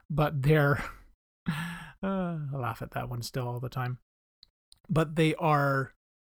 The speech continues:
pants that are made from a neoprene material. They're typically from a wetsuit, and you float straight up to the surface, and that's fantastic.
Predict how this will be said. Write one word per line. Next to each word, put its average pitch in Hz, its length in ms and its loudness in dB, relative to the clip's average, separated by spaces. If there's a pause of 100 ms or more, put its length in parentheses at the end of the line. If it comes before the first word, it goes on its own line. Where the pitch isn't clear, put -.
(520)
pants 165 400 2
that 156 360 2
are 143 240 2
made 156 320 4
from 151 160 0
a 143 60 2
neoprene 143 640 2
material. 180 720 6 (280)
They're 131 560 -2
typically 151 380 0
from 139 220 -2
a 131 100 0
wetsuit, 139 560 0 (300)
and 135 400 -2 (320)
you 120 180 -4
float - 320 -6
straight 175 320 2
up 190 120 0
to 208 80 -2
the 190 60 2
surface, 220 500 2
and 107 340 -8
that's 185 220 -4
fantastic. 175 600 0